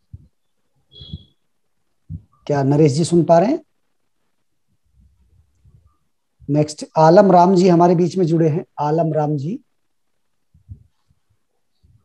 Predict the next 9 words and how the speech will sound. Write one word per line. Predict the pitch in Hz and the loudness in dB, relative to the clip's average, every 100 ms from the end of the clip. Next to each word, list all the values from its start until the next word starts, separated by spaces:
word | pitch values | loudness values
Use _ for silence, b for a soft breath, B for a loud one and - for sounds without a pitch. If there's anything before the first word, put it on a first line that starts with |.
| _ _ _ _ _ _ _ _ _ _ | _ _ _ _ _ _ _ _ _ _
क्या | - | -14
आलम | 147 143 143 151 | -8 -4 -2 0
राम | 160 165 | 0 0
जी | 156 | -2
सुन | - 147 | -4 -4
पा | 156 | -2
रहे | 156 160 | 0 -2
हैं | |
हमें? | 180 285 | -4 -8